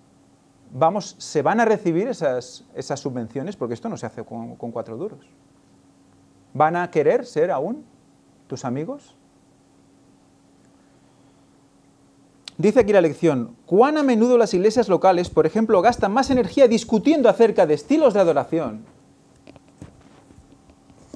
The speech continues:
o acerca de doctrinas que la que invierten en alcanzar a un mundo moribundo?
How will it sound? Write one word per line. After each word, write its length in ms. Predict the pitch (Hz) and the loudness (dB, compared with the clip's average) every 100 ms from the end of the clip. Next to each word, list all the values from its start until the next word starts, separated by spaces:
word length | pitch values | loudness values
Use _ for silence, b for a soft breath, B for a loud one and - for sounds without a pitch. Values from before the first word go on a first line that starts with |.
| - _ _ _ _ _ _ - | -20 _ _ _ _ _ _ 0
o 140 | 180 | 6
acerca 360 | 190 240 269 269 | 8 8 8 8
de 100 | 233 | 8
doctrinas 800 | 214 - 330 220 135 208 - - _ _ _ _ _ _ _ _ _ _ _ _ _ _ _ _ _ _ _ _ - - - - | 6 4 4 4 -2 -10 -16 -20 _ _ _ _ _ _ _ _ _ _ _ _ _ _ _ _ _ _ _ _ -20 -20 -20 0
que 120 | 202 | 4
la 120 | 202 | 4
que 80 | 190 | 4
invierten 400 | 196 190 254 269 | 2 4 4 4
en 60 | 240 | 2
alcanzar 480 | 214 196 180 226 247 | 2 2 0 2 2
a 40 | |
un 200 | 220 185 | 2 2
mundo 280 | 226 277 254 | 0 2 0
moribundo? 640 | 240 240 208 190 214 269 | 0 -2 -4 -2 -4 -4